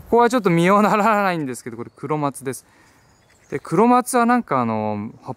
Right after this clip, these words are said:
ぱ食べれるらしいんですよね。食糧難になるとこれを食べるっていうのが、どっか、日本のどっかで聞いたことがあっ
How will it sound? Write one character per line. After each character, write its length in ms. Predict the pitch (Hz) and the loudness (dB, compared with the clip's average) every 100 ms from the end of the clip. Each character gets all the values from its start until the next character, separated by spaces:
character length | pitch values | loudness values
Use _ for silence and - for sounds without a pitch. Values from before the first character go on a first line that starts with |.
| - | -8
ぱ 80 | - | -8
食 180 | 147 | -6
べ 80 | 165 | 0
れ 100 | 214 | 0
る 100 | 208 | 2
ら 120 | 202 | 0
し 100 | 196 | 0
い 40 | 190 | -2
ん 40 | |
で 80 | 113 | -4
す 140 | - | -6
よ 60 | 90 | -8
ね。 260 | 90 90 - _ _ _ _ _ _ | -8 -10 -12 _ _ _ _ _ _
食 360 | - 151 135 208 | -10 -8 -2 4
糧 160 | 220 202 | 4 4
難 100 | 143 | 2
に 100 | 123 | 0
な 120 | 117 | 0
る 120 | 107 | -4
と 220 | - 104 | -4 -6
こ 160 | 92 127 | -4 0
れ 80 | 135 | 0
を 160 | 131 | 0
食 120 | 127 131 | 0 2
べ 100 | 147 | 2
る 80 | |
っ 40 | 104 | 2
て 200 | - 107 | -8 -8
い 160 | 104 | -6
う 20 | 101 | -4
の 120 | 95 | -6
が、 260 | 92 95 - - _ - _ - _ _ - - | -6 -8 -10 -20 _ -20 _ -20 _ _ -20 -12
ど 140 | 165 | -8
っ 60 | 185 _ _ _ | -8 _ _ _
か、 120 | - 131 | -4 0
日 140 | 123 | 0
本 220 | 127 180 | 0 0
の 60 | 175 | 2
ど 100 | 185 | -2
っ 40 | |
か 140 | - 127 | -2 -4
で 80 | |
聞 160 | 104 - | -4 -6
い 40 | |
た 100 | 110 | -2
こ 100 | 107 | -2
と 100 | 101 | -2
が 280 | 92 90 - | -2 -2 -4
あ 160 | - | -6
っ 60 | 101 | -6